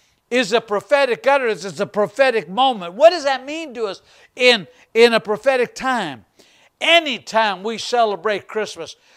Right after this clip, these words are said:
we ought to say, "Glory be to God, this is prophetic." There is a, a, an anointing on this wordings, and I get to celebrate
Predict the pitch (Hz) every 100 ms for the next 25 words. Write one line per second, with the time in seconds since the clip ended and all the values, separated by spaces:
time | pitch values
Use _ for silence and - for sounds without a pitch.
0 | _ 175 233 214 220 185 131 254 269 214
1 | 170 151 247 185 170 262 262 233 269 -
2 | 208 - 233 214 - 285 170 135 _ _
3 | _ _ _ _ _ 127 254 247 226 165
4 | 190 180 190 185 - 180 175 185 202 202
5 | 269 311 277 208 180 196 220 180 143 214
6 | 185 - _ _ 151 254 311 269 185 170
7 | 127 110 98 - _ _ _ _ 220 220
8 | 208 277 320 190 262 254 202 180 - -
9 | 285 277 196 127 151 131 156 165